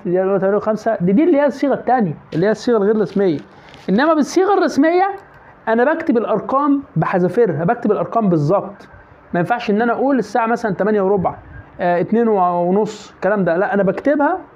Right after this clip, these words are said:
بالأرقام بالظبط. دي بالنسبة للصيغة الرسمية. فهقول اتناشر خمسة وخمسين إيس إيست،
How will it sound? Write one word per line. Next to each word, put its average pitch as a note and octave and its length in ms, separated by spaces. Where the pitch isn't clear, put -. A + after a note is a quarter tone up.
بالأرقام G3+ 960
بالظبط. D#3 380
دي F#3 80
بالنسبة G3 340
للصيغة G#3 580
الرسمية. G3+ 400
فهقول D#4+ 500
اتناشر A3+ 460
خمسة A#3+ 380
وخمسين C#4 500
إيس A#3 160
إيست، C#4+ 400